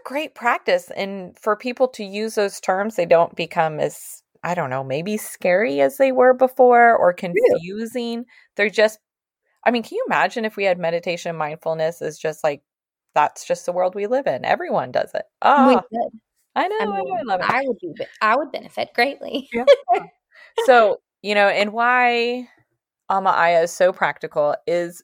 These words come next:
Speaker 1: when she talks about being present, she tells kind of these funny stories. She goes right into meditation and talks about the practice of meditation 'cause to her,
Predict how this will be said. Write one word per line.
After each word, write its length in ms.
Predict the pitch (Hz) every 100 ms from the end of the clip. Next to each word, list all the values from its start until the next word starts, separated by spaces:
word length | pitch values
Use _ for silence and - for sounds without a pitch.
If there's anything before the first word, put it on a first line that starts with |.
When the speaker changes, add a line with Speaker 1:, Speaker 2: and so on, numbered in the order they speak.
| _
Speaker 1:
when 140 | 202
she 160 | 208 294
talks 360 | - 311 - -
about 280 | 262 190 -
being 220 | 175 170
present, 580 | - 165 175 170 165 170
she 100 | 180
tells 300 | 175 175 175
kind 160 | - 180
of 80 | 175
these 240 | 180 180
funny 280 | - 165 175
stories. 420 | 175 170 170 175
She 80 | -
goes 220 | 403 415
right 400 | 220 190 175 185 -
into 300 | 165 170 170
meditation 800 | 143 135 127 147 - - - - _
and 180 | 170 170
talks 360 | - 160 -
about 260 | - 147 -
the 80 | 160
practice 500 | - 139 - 139 -
of 80 | 143
meditation 640 | 135 131 - 123 - - -
'cause 240 | - 165 - _ - _ _
to 100 | 214
her, 560 | 208 247 233 170 170